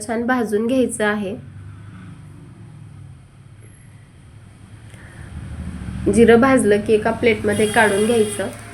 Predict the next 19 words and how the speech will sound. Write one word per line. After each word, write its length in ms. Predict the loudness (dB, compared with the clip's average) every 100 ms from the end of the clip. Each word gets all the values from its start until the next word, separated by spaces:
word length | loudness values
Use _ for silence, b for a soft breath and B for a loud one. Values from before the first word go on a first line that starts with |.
| -16 -2
नंतर 360 | 0 2 2 0
इथे 220 | 0 -2
आपण 340 | 0 0 -4 -4 -14 -12 2
पांढरे 340 | 4 4 2
तीळ 280 | 0 0 0
भाजून 420 | 0 0 0 0
घेणार 320 | 0 0 0 0
आहेत. 280 | -2 -4 -8 -16 -20 _ -20 -20 -20 -20 _ -20 _ _ _ _ _ _ b b b 0
हे 100 | 2
गावरान 440 | 4 4 2 -2
तीळ 260 | -2 0 2
आहेत, 280 | 2 0 -4 -8 _ -6
त्यामुळे 320 | -2 -2 -2 -2
थोडासा 400 | -4 -2 -4 -8 -10 _ -4
कलर 280 | 0 0
त्याचा 380 | -2 -4 -4 -6
काळसर 580 | -6 0 2 2 -2 -4
दिसत 380 | -4 -4 -4 -2
आहे. 300 | -2 -4